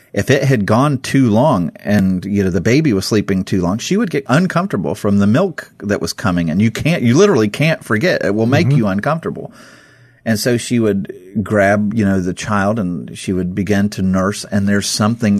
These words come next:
Speaker 1: in women, like hormonal, that comes out when you're breastfeeding that literally makes you love your child even more. It's a part of God's design, which is pretty amazing.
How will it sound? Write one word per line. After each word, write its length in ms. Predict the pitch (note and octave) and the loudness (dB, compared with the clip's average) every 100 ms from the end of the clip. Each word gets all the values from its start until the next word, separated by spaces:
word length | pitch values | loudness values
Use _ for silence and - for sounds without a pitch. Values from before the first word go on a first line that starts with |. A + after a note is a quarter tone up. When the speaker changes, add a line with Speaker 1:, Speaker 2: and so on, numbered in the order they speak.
| - | 0
Speaker 1:
in 580 | A2 C#3+ G#2 D#2+ D#2+ F#2 _ _ _ _ _ F#2+ | 2 2 2 0 -2 -6 _ _ _ _ _ -2
women, 360 | C3 F3 D2 | 0 0 0
like 340 | B1 E2 - - | -2 -4 -6 -10
hormonal, 1040 | G2+ B2+ B2 A2 E3 F#3+ A#2+ - - - - | 0 4 6 4 4 2 0 -4 -8 -8 -4
that 220 | G#2 - - - _ _ _ - | -4 -4 -14 -20 _ _ _ -2
comes 340 | C#3+ C#3+ A2+ | 0 2 2
out 300 | C#3+ D#3 - | 0 0 -2
when 320 | G2+ G2+ B2+ C#3 | -2 0 0 0
you're 160 | B2 | 0
breastfeeding 720 | G#2 A#2 C3+ - G#2+ E2+ F2 | 0 0 0 -2 -2 0 0
that 180 | F2+ - | -2 -2
literally 520 | G#2+ A#2+ D#3+ E3 C3 | 2 4 4 2 2
makes 360 | G#2+ A2+ A#2 - | 2 0 -2 -2
you 140 | G#2 | 0
love 300 | F#2+ G2+ B2 | 2 0 0
your 160 | A#2 G#2+ | 0 -2
child 500 | G#2 - A2 G2 F2 | -2 -4 -2 0 0
even 240 | F2 F2 F#2 | -2 0 0
more. 240 | G2 E2+ | 0 -2
It's 180 | A1 - | -4 -10
a 40 | G#2 | -8
part 240 | - G#2 | -2 -2
of 120 | G2 | 0
God's 380 | G2 G2+ G#2+ G#2 | 0 0 0 -4
design, 600 | F#2 F2+ D#2+ F2 G2 E2 | -6 -6 -2 -2 -2 -2
which 160 | B1+ - | -6 -10
is 60 | F#2+ | -12
pretty 240 | - G2 | -6 -4
amazing. 540 | E2+ E2+ F#2+ E2 D#2+ | -2 0 -2 -4 -8